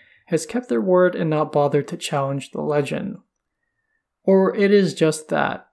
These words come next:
a legend that holds no weight. But that's up to you as a dungeon master to decide. Throughout the region called the Vast, in north-central Faerun, Joaquin, along with Tempest and Timor, are venerated widely.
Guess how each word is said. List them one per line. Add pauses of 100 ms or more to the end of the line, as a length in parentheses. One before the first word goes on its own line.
(500)
a
legend
that
holds
no
weight. (880)
But
that's
up
to
you
as
a
dungeon
master
to
decide. (1080)
Throughout
the
region
called
the
Vast, (400)
in
north-central
Faerun, (440)
Joaquin,
along
with
Tempest
and
Timor,
are
venerated
widely.